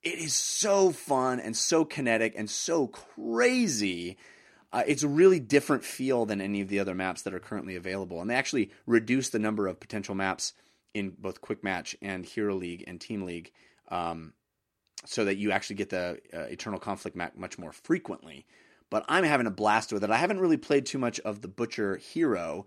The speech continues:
but he has some really cool things. He can drive a stake into the ground and latch one of the, uh, enemy heroes to it, so you're kind of chained to one spot and a, and a sitting duck for some of your, some of your, uh, your teammates to attack.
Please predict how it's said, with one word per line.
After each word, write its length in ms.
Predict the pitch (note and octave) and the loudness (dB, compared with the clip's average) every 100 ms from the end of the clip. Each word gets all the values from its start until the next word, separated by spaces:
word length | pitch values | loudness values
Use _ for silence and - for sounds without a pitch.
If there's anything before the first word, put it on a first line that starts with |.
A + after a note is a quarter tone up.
| - _ _ | -16 _ _
but 100 | G#2 | -6
he 120 | B2 | 2
has 160 | C#3+ C#3+ | 4 4
some 120 | C3+ | 2
really 200 | A#2+ A2 | 0 0
cool 240 | - A2+ G2+ | -2 -4 -4
things. 280 | G#2+ G#2 | -4 -6
He 80 | A#2 | -6
can 280 | G#2+ G2 F#2+ | -6 -6 -6
drive 300 | G2 G#2+ A2+ | 0 2 4
a 40 | G2+ | 2
stake 440 | - - A#2 A#2 | 0 2 0 0
into 140 | B2 | -2
the 80 | A2 | -2
ground 460 | G#2 G2+ G2+ G2+ F#2 | -2 0 0 0 -2
and 280 | F#2+ F#2 - | -6 -10 -8
latch 420 | G2 G2 G#2+ - | -2 0 0 -4
one 120 | A2+ G2+ | -6 -6
of 60 | |
the, 200 | G2 F#2 - - _ _ - | -6 -8 -12 -20 _ _ -6
uh, 120 | G2 | -4
enemy 240 | A2 G#2+ G#2 | -2 -2 -4
heroes 400 | A#2 A2 G#2 F#2+ | 0 0 2 0
to 160 | - G#2 | -2 -2
it, 120 | F2+ | -2
so 120 | G#2 | -4
you're 120 | F#2+ | -6
kind 180 | - G#2 | -6 -6
of 140 | F2 - _ _ | -6 -12 _ _
chained 520 | - C3+ A#2+ A#2+ A#2 | 0 2 4 2 -2
to 100 | - | -4
one 220 | A2 G#2+ G2 | -4 -2 -2
spot 500 | - A2+ G#2+ G#2+ - | -2 4 6 4 2
and 120 | G2 | -6
a, 140 | F2+ - | -10 -10
and 120 | G2 | -10
a 60 | F2 | -6
sitting 360 | - A2 G2 | -4 -2 -2
duck 240 | G2+ G2 - | -2 -4 -6
for 100 | D#2+ | -10
some 200 | G#2+ G2+ | -6 -6
of 120 | F#2 | -6
your, 280 | F#2 F2+ - _ _ _ _ - | -6 -8 -12 _ _ _ _ -20
some 300 | - - G#2 | -14 -8 -6
of 120 | G2 | -6
your, 260 | F#2+ F#2 F2+ | -6 -6 -6
uh, 240 | F2 F2 E2+ - | -6 -6 -10 -12
your 200 | G2+ F#2 G2 | -10 -10 -8
teammates 380 | - G#2 G2 - | -6 -4 -4 -4
to 100 | G2 | -8
attack. 460 | - G#2+ G2 - | 0 4 4 2